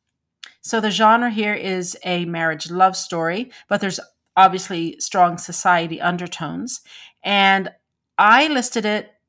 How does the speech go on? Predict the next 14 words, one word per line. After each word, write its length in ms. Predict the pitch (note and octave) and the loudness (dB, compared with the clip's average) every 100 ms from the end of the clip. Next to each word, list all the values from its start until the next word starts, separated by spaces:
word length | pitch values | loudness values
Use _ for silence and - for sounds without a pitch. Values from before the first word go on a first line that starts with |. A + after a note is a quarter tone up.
| - | 0
as 300 | F#3 F#3 F3+ | 4 4 2
a 80 | F3+ | -4
worldview 480 | E3 G3+ A#3 C4+ | -4 -4 -4 -4
disillusionment 720 | A#3+ A#3+ G#3 F#3+ G3 G3+ F#3+ - | -6 -6 -4 -4 -4 -6 -6 -6
story 260 | F3+ E3+ | -6 -6
for 180 | E3+ D3+ | -8 -12
Charlie 640 | - - G3 G3+ G3+ G#3 - _ _ _ - | -8 2 2 2 0 -6 -12 _ _ _ -4
and 120 | F#3+ | -2
a 40 | E3+ | -2
status 460 | - F#3+ G3+ G#3+ | -2 2 2 0
sentimental 600 | F3 E3 E3+ F3 F#3 G#3+ | -6 -8 -8 -6 -6 -6
story 520 | G3 G#3 G3 F#3+ F#3+ - | -10 -6 -6 -6 -8 -12
for 540 | - F3 E3+ E3+ E3 | -10 -4 -2 -4 -6
Nicole. 720 | E3 D#3+ - E3 D3 D3+ - | -12 -12 -12 -8 -6 -8 -12